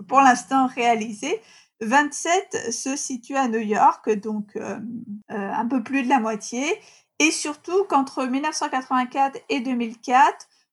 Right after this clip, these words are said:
on a vingt-trois films réalisés, dont vingt se situent à New York, hein. Donc vraiment, sur cette période, quasiment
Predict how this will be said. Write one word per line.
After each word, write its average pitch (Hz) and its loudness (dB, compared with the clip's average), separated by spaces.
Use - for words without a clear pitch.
on 233 0
a 254 8
vingt-trois 269 0
films 294 -8
réalisés, 233 2
dont 233 -2
vingt 247 4
se - -8
situent 240 -8
à 247 0
New 226 -4
York, - -6
hein. 202 -6
Donc 247 2
vraiment, 247 2
sur 262 -4
cette 240 -2
période, 220 0
quasiment 220 -2